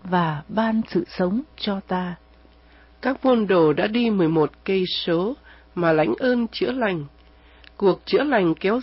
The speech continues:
Speaker 2: dài suốt quãng đường ấy, như thể muốn cho họ hiểu rằng suốt dọc hành trình đời sống, chúng ta cần lời Chúa chữa lành. Lời Chúa như ngọn đèn soi.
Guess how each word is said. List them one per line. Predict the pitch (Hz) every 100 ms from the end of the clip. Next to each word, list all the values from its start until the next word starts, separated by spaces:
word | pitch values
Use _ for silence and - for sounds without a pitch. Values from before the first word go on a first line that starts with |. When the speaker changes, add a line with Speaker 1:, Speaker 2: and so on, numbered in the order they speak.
| -
Speaker 2:
dài | 196 165 147
suốt | - - 302 -
quãng | - 262 262
đường | 214 156
ấy, | - 165 220 - _ _ _ - - - 277
như | 285 285
thể | 185
muốn | 151 160 185 262
cho | - 247 208
họ | 170 160
hiểu | 175 139 139
rằng | - 170 151 139 - - - -
suốt | - 285 359 -
dọc | 175 165
hành | - 165 151 147
trình | 170 151 147
đời | 151 139
sống, | - 151 190 285 _ - - _
chúng | - 247
ta | 269 269 -
cần | 185 165 151
lời | 151 143 135
Chúa | - 160 233
chữa | - 180 247
lành. | 214 165 143 - - - - -
Lời | 220 208 185 180
Chúa | 180 190
như | 311 294 254
ngọn | 214 170
đèn | - 165 151 147
soi. | - 185 180 180